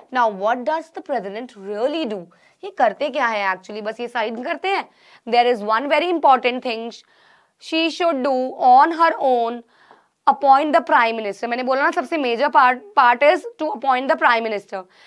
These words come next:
When a party or coalition of parties secures a m-, clear majority in the elections, the president had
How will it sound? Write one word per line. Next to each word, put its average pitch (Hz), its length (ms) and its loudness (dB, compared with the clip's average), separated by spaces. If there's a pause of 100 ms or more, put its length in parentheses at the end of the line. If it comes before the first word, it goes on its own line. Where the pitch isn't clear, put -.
(140)
When 285 180 2
a - 20 -14
party 285 320 4
or 285 160 2
coalition 262 380 0
of 330 100 2
parties 220 640 0
secures 240 480 4
a 240 280 0
m-, 233 120 -6
clear 320 380 2
majority 240 560 0
in 233 80 -10
the 226 100 0
elections, 220 380 -6 (400)
the 240 160 -2
president 254 440 -2
had 240 140 4